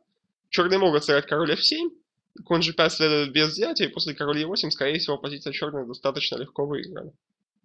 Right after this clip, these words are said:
Тем не менее, я сильно сомневаюсь, что после Д шесть,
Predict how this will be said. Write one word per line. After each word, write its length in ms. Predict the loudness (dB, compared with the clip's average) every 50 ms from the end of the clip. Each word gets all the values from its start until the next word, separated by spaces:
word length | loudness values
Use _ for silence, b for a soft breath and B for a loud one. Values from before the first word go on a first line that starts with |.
| _ _ _ _ _ _ _ _ _ _ _ _ _ _ -20 -20 _ _ _ _ _ _ _ _ _ _ _ _ _ _ _ _ _ _ _ 2
Тем 160 | 6 6 6 8
не 60 | 8
менее, 500 | 6 6 6 8 8 6 6 4 2 -2 _ _ _ _ _ _ _ _ _ _ _ _ _ _ _ _ _ _
я 200 | 0 2 2 4
сильно 280 | 4 4 4 4 4 4
сомневаюсь, 480 | 4 2 0 2 4 6 6 6 4 2
что 120 | -2 -6
после 240 | -6 -6 -6 -6 -4
Д 120 | -2 -2
шесть, 440 | 0 0 0 0 -2 -4 -6 -10 -16